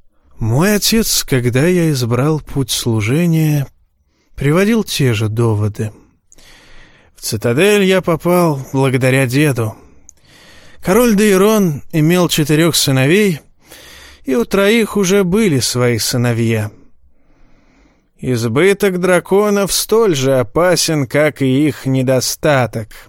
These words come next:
сказал его величество моему лорду-отцу в день моего отъезда. Эймон поднес покрытую старческими пятнами руку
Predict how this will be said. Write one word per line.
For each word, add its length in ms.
сказал 540
его 280
величество 720
моему 460
лорду-отцу 840
в 140
день 220
моего 340
отъезда. 640
Эймон 380
поднес 440
покрытую 560
старческими 840
пятнами 560
руку 420